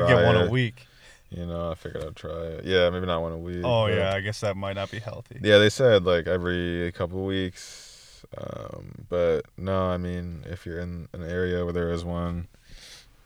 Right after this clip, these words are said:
Speaker 1: you're curious. I mean, I was a little dizzy at first, but that went away pretty fast. So, um, and Rachel said she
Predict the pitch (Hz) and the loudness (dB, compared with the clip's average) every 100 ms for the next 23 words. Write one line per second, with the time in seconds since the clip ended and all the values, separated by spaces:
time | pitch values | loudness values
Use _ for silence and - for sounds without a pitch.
0 | - 85 - 85 82 82 82 80 - - | -14 -12 -10 -8 -6 -6 -6 -6 -12 -16
1 | - 80 78 80 80 80 95 110 123 - | -14 -12 -12 -10 -10 -12 -14 -20 -20 -20
2 | _ - - 92 95 95 82 87 82 82 | _ -10 -4 -2 2 2 2 0 0 -4
3 | 78 - 82 80 78 - _ _ - - | -4 -6 -6 -6 -8 -16 _ _ -20 -20
4 | _ 85 82 - _ _ _ _ _ _ | _ -8 -8 -8 _ _ _ _ _ _
5 | _ _ _ _ 90 82 82 80 80 80 | _ _ _ _ -2 -2 -2 -4 -6 -6
6 | 82 78 - 80 82 - - _ _ _ | -10 -10 -12 -10 -10 -12 -20 _ _ _
7 | _ _ - - - 82 95 _ _ _ | _ _ -20 -16 -14 -14 -16 _ _ _
8 | _ _ _ _ _ _ _ - 90 - | _ _ _ _ _ _ _ -20 -18 -16
9 | - - 107 _ _ _ _ _ _ _ | -16 -16 -18 _ _ _ _ _ _ _
10 | _ _ _ 92 87 82 82 - 80 - | _ _ _ -6 -4 -2 -4 -6 -8 -8
11 | 82 | -10